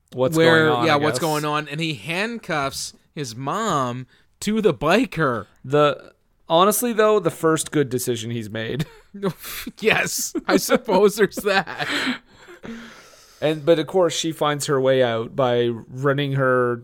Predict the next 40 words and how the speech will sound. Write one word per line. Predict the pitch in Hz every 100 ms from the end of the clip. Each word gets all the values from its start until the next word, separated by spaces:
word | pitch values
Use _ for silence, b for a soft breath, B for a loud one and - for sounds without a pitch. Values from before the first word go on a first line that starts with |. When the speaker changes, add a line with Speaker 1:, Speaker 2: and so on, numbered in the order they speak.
| -
Speaker 1:
hand | 127 147 147 135
under | 127 127
hot | 120 131
water | 135 135 139
and | 135
soap | - 127 127 139
and | 127
gets | 120 127 -
her | 135 139 135
hand | - 160 147
out | 147
of |
the | 143
cuffs. | - 123 135 - - - -
Speaker 2:
Yep. | 165 - b b b _
Speaker 1:
He, | - 135 131
she, | - 147 139
she | - 151
seemingly | - 233 254 226 196 180
lets | 160 147
him | 220 285
go | 185 139
too, | 127 190 165 135
but | 135
then | 147
she | 160 214
fucking | - - 190 190 208 196
cracks | - - 208 220 - 190
him | 160
again. | 135 135 127 147
Speaker 2:
Uh, | 175
and | 170
he | 180 302 339
has | 220 165
C | - - 214 190
T | - 180 151
E | 156 139 113 - _ _
for | -
Speaker 1:
Yeah. | 214 302
Speaker 2:
sure. | - - 147 127 104